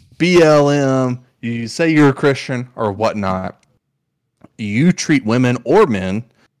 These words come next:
but specifically in this case, women or anyone horribly. You abuse them and regress upon them in any type of way. I mean, your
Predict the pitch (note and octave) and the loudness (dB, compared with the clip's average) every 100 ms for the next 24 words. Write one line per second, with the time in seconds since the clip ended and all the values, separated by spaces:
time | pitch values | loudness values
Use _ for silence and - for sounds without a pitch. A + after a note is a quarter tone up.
0 | _ _ A#2 A#2 G2+ - B2+ D#3 C#3+ B2+ | _ _ -6 -4 -4 -4 -2 -2 0 -2
1 | A2+ B2 - G2 F#2 - _ _ A2 A#2+ | -2 -4 -6 -6 -6 -14 _ _ -4 0
2 | B2+ B2 A2 G#2+ B2 E3+ B2 F#2 F2+ F#2 | 0 0 -2 -2 0 0 0 -4 -10 -14
3 | - - _ - C3 B2+ G#2 F#2+ F2 _ | -20 -20 _ 0 2 2 2 -2 -6 _
4 | _ A#2+ B2 G2 G#2+ C#3 D#3+ D3 C#3+ C#3+ | _ -6 -6 -4 -4 -2 -2 -2 -6 -6
5 | - G2+ F#2+ C3 B2+ B2 B2 B2 G#2 F#2+ | -10 -8 -2 -2 -2 -6 -4 -4 -4 -8
6 | - C3+ C#3+ C#3 C#3+ C#3+ C#3+ C#3+ D3 D3+ | -10 -6 -6 -4 -4 -4 -6 -4 -4 -4
7 | D#3 _ _ _ _ _ - A2+ G#2+ G2+ | -8 _ _ _ _ _ -8 -6 -4 -2
8 | D#3 A#2 | -2 -4